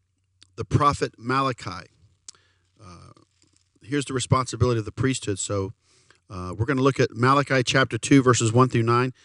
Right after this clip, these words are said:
just to show you how important Levi was, the priesthood. This is what it says. "And now, O ye priests, this commandment is for you.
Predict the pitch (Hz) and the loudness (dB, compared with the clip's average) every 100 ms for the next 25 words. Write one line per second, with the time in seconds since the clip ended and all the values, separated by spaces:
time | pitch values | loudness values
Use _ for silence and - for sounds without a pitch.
0 | _ - 135 127 - 139 127 120 120 110 | _ -10 -6 -2 0 2 2 4 2 4
1 | 123 110 107 123 113 107 104 117 127 - | 4 4 -6 -4 -2 -2 0 0 -2 -10
2 | 110 - 123 - 131 147 _ _ - _ | -8 -6 -6 -8 -10 -10 _ _ -20 _
3 | _ _ _ 127 143 143 156 151 - 107 | _ _ _ -10 -4 2 2 2 -2 -4
4 | 92 - _ _ _ 156 151 185 240 247 | -6 -12 _ _ _ 4 6 8 8 10
5 | 180 143 135 - 131 147 - - 131 175 | 8 8 4 2 0 0 -4 -8 -2 -2
6 | - 160 170 220 151 143 - 165 196 233 | 0 -2 -2 0 0 0 0 -2 0 2
7 | 104 | 2